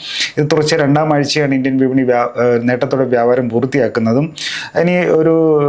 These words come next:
ബ്രോഡർ മാർക്കറ്റ് നോക്കുകയാണെങ്കിലും പോസിറ്റീവ് വരുന്ന കാണാം. അപ്പം, ഏഹ്, ബി സി ഫൈവ് ഹൺഡ്രഡ് സൂചികയൊക്കെ നോക്കുമ്പോൾ ഒന്നര, ഒന്നേകാൽ ശതമാനത്തിലധികമുള്ള നേട്ടം ആഴ്ചക്കാലം, ഏഹ്, നേടിയിട്ടുണ്ട്. പറയുകയാണെങ്കിലും, ഏഹ്, അതിൻ്റെ ബ്രെഡ്ത്ത് നോക്കുകയാണെങ്കിൽ ഇരുന്നൂറ്റി അറുപത്തിമൂന്ന് ഓഹരികൾ വീക്ക്ലി ബേസിസിൽ എൻ എസ് സി, ഏഹ്, ബി എസ് സി ഫൈവ് ഹൺഡ്രഡിൻ്റെ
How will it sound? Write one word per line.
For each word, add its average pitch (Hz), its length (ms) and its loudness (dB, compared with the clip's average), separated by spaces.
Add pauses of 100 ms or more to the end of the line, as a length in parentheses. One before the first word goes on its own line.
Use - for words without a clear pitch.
(140)
ബ്രോഡർ 156 280 0
മാർക്കറ്റ് 170 460 0
നോക്കുകയാണെങ്കിലും 160 480 0
പോസിറ്റീവ് 151 420 0
വരുന്ന 147 200 2
കാണാം. 135 200 0
അപ്പം, 143 360 0
ഏഹ്, 139 120 2
ബി 143 160 0
സി 143 140 -2
ഫൈവ് 143 200 -2
ഹൺഡ്രഡ് 139 180 -2
സൂചികയൊക്കെ 131 540 -2
നോക്കുമ്പോൾ 131 340 -4
ഒന്നര, 135 320 0 (200)
ഒന്നേകാൽ 147 280 2
ശതമാനത്തിലധികമുള്ള 135 800 0
നേട്ടം 127 400 -2 (560)
ആഴ്ചക്കാലം, 127 640 0
ഏഹ്, 123 460 0
നേടിയിട്ടുണ്ട്. 131 840 0
പറയുകയാണെങ്കിലും, 143 760 0
ഏഹ്, 131 200 2
അതിൻ്റെ 135 180 2
ബ്രെഡ്ത്ത് 139 400 -2
നോക്കുകയാണെങ്കിൽ 143 520 0
ഇരുന്നൂറ്റി 147 300 0
അറുപത്തിമൂന്ന് 151 540 0
ഓഹരികൾ 135 240 -2
വീക്ക്ലി 156 480 -2
ബേസിസിൽ 143 500 -2 (280)
എൻ 127 120 -2
എസ് 131 80 -2
സി, 147 40 -2
ഏഹ്, 143 360 0
ബി 131 140 -2
എസ് 147 120 0
സി 160 60 -2
ഫൈവ് 127 80 -4
ഹൺഡ്രഡിൻ്റെ 139 320 0